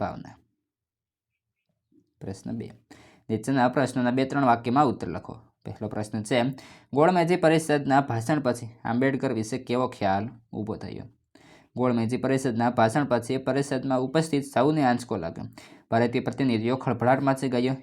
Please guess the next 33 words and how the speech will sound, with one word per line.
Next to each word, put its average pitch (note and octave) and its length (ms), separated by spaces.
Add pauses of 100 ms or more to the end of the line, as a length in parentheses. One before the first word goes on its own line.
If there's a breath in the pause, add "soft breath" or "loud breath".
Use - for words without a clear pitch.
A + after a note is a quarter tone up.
એ C3 180
યુવાનની B2 500
સાચી, A#2 480
નીડર, B2+ 400 (440 loud breath)
નિર્ભય B2+ 300
અને D#3+ 200
વિવેકપૂર્ણ C#3+ 500
સ્પષ્ટ D#3+ 400
વાણીએ C3 260
સમગ્ર C#3+ 420
પરિષદ A#2+ 460
ઉપર A2+ 200
ઘેરી A2 340
અસર G#2 460 (260)
ઊભી G#2 220
કરી. - 260 (1160)
પ્રશ્ન G#2 320
બે, G2 200 (240)
બાબા A#2 240
સાહેબની A#2+ 540
ગુરુ C3 240
ભક્તિ B2+ 340
વિશે G2+ 680
લખો. - 360 (560 loud breath)
તો G3+ 80
બાબા F3 260
સાહેબ E3+ 340
ગુરુ D3 280
મહાદેવ D3 520
આંબેડકર C#3 520
જ્ઞાતિ C3+ 420
બ્રાહ્મણ A2+ 560
હતા. B2+ 340